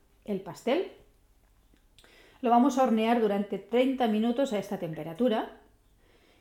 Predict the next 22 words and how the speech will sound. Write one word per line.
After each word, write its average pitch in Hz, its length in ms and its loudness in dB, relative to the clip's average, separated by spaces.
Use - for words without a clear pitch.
y 277 260 -2
pasado 226 340 0
este 233 180 -4
tiempo 208 320 0
lo 214 80 2
vamos 208 260 -2
a 220 100 -4
pinchar 220 600 -4
con 170 320 -8
un 165 160 -10
palillo 180 500 -2
para 226 200 2
ver 220 300 0
si - 180 -8
ya 170 100 -6
está 185 220 -10
cocido. 165 360 -10
Si - 100 -6
el 220 100 -2
palillo 285 360 -2
sale 240 260 -2
limpio, 214 460 0